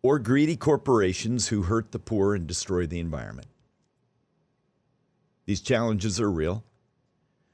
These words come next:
The reality of babies killed,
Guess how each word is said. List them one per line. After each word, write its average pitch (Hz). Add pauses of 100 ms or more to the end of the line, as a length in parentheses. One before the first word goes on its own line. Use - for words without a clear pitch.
(440)
The 95
reality 104
of 87
babies 101
killed, 95